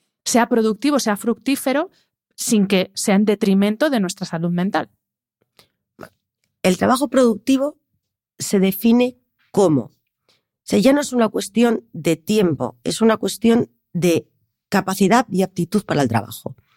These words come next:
Speaker 2: O sea, nosotros llamamos trabajo productivo a saber trabajar de forma que el tiempo que estés trabajando sea eficiente.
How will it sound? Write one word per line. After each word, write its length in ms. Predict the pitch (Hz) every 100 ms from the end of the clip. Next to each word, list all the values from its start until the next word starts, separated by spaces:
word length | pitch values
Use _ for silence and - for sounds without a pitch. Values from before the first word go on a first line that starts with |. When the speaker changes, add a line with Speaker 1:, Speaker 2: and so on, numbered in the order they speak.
| _
Speaker 2:
O 460 | - - _ _ _
sea, 160 | -
nosotros 200 | 190 214
llamamos 260 | 254 254 233
trabajo 320 | 226 220 214
productivo 640 | 208 202 190 226 233 - - _ _ _ _
a 260 | 160 170 156 _
saber 600 | - - 190 180 156 - _ _ _ _ _ _ -
trabajar 540 | 202 202 214 302 320 -
de 160 | 214
forma 600 | 220 240 202 165 127 101 -
que 80 | 170
el 100 | 156
tiempo 260 | 147 143
que 80 | 143
estés 200 | 151 160
trabajando 480 | - 170 185 247 233
sea 340 | - 185 - -
eficiente. 680 | 160 151 - 147 123 -